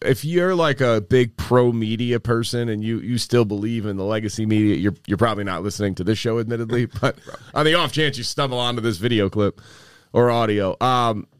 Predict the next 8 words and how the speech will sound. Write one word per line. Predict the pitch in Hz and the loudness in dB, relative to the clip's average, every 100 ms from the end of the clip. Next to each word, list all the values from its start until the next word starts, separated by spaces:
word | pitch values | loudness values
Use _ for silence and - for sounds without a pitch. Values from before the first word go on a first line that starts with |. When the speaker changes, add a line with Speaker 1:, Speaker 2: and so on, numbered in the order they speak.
| _ _ _ _ - | _ _ _ _ -6
Speaker 1:
if | 175 156 | -2 -2
you | 160 190 214 | -2 0 4
were | 208 | 4
not | 165 147 151 | 4 0 4
embarrassed | 139 104 - 117 110 87 - - | 2 2 0 0 2 -2 -8 -8
by | - 117 110 | -2 -2 -2
Chris | - 139 - | -2 -2 -2
Cuomo | 139 127 113 104 95 90 | 0 2 2 0 -2 -4